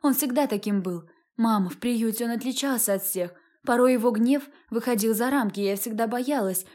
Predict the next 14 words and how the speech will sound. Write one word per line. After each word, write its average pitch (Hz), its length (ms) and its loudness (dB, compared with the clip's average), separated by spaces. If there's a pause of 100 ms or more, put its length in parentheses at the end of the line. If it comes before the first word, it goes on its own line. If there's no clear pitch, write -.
(100)
что - 180 -2
он 233 100 4
может 233 300 2
покалечить 240 540 -4
кого-нибудь. 180 680 -4 (300)
Ты 302 100 -2
же 240 120 2
видишь, 226 320 0
чего 226 220 -4
он 220 120 0
добился, 220 460 -2
он 220 100 0
реально 240 360 0
псих». 196 500 -4